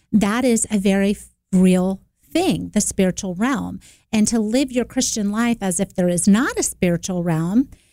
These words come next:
is you're, you're living, uh, almost like you're living with blinders on. But we don't have to be afraid because God's word is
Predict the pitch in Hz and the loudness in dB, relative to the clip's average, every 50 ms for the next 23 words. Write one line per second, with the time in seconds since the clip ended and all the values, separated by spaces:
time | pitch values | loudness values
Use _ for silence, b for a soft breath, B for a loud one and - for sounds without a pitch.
0 | b b b _ - 240 233 214 214 214 208 208 - - - 196 226 208 208 202 | b b b _ -2 0 2 4 4 4 2 2 0 -4 -2 0 2 2 2 2
1 | 202 196 - 202 208 220 202 196 196 196 196 196 196 208 226 226 208 233 233 226 | 2 0 -2 -2 0 2 2 2 2 2 2 0 0 0 0 0 0 0 0 2
2 | 220 214 214 208 208 208 202 - _ _ - 202 185 180 180 - 240 285 349 381 | 2 2 0 0 -2 -4 -6 -12 _ _ -4 -2 -2 -2 -2 0 0 0 0 0
3 | - - 233 220 226 - 226 196 175 175 170 185 208 240 254 - - 269 294 302 | -2 -4 -4 -4 0 0 0 0 0 0 0 2 2 0 0 -2 -6 -4 0 2
4 | 294 285 262 247 202 - - 170 - 185 190 185 b b b b b b - 247 | 4 4 4 4 2 0 -4 -6 -10 -12 -14 -16 b b b b b b -4 0
5 | 262 294 311 359 359 320 311 311 320 - - 196 247 240 233 - - 262 285 285 | 2 2 4 2 2 2 0 -2 -2 -4 -4 -2 0 0 0 0 -2 -2 0 0
6 | - 262 - 269 247 - - 233 240 262 254 - - - 247 247 247 240 226 208 | 0 -2 -2 -4 -4 -4 -6 -6 -4 -4 -4 -4 -4 -2 0 2 2 2 0 -2
7 | - | -4